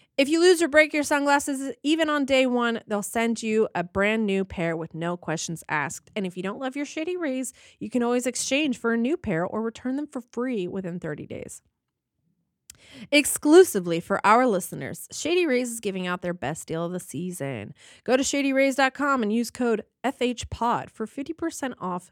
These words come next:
two plus pairs of polarized sunglasses. Try for yourself the shades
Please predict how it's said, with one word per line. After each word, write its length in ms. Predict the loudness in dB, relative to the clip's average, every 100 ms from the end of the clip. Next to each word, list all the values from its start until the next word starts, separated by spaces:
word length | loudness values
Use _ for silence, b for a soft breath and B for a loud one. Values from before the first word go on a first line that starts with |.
| -20
two 240 | -4 -2
plus 240 | -2 -4 -8
pairs 380 | -6 -6 -6 -8 B B B
of 120 | -10
polarized 680 | -2 0 2 2 0 -4 -12
sunglasses. 800 | -8 -6 -4 -6 -6 -10 -12 -14 B B B B
Try 300 | -8 -4 -2
for 180 | -2 0
yourself 540 | 0 0 2 4 4
the 80 | 0
shades 420 | -4 -2 0 -2